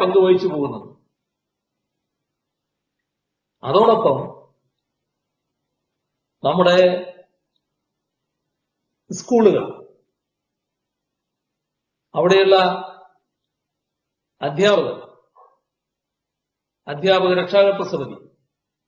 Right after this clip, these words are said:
കുട്ടികൾ, സ്റ്റുഡന്റ് പോലീസ് കാഡറ്റ്,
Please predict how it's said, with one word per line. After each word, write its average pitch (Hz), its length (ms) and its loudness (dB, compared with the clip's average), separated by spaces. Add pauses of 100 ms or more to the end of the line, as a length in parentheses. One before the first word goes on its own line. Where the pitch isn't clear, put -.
(1200)
കുട്ടികൾ, 180 380 -2 (3250)
സ്റ്റുഡന്റ് 185 360 2
പോലീസ് 202 320 2
കാഡറ്റ്, 143 360 0